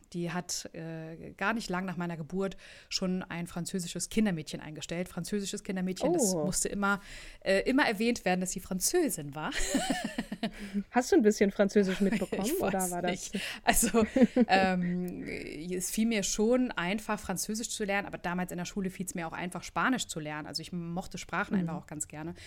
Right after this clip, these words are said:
Speaker 1: Mir wurde aber auch immer eingetrichtert, dass Mädchen gut in Sprachen und Literatur sein müssen,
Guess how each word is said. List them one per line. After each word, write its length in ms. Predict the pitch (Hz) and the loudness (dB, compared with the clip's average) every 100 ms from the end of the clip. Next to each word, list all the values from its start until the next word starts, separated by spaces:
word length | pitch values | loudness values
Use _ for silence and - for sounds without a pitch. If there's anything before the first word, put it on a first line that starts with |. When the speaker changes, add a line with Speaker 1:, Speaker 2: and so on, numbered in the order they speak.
| - | -8
Speaker 1:
Mir 120 | 208 202 | -2 0
wurde 160 | 254 | 2
aber 180 | 190 190 | 0 0
auch 100 | 190 | 0
immer 240 | 208 214 | 0 -2
eingetrichtert, 640 | 180 202 196 - 202 208 196 - - - | -2 -4 -4 -6 -6 -6 -6 -10 -16 -4
dass 180 | 180 185 | -2 0
Mädchen 360 | 202 - 196 | 0 0 -4
gut 160 | 196 220 | -4 -4
in 100 | 160 | -6
Sprachen 600 | - - 170 214 247 220 | -6 0 4 4 2 -4
und 120 | 165 | -4
Literatur 720 | 175 - 160 - 214 254 302 - | -4 -4 -6 -2 0 2 2 -2
sein 380 | 202 202 220 240 | -4 -2 -2 0
müssen, 460 | 240 262 285 285 | -2 -2 0 0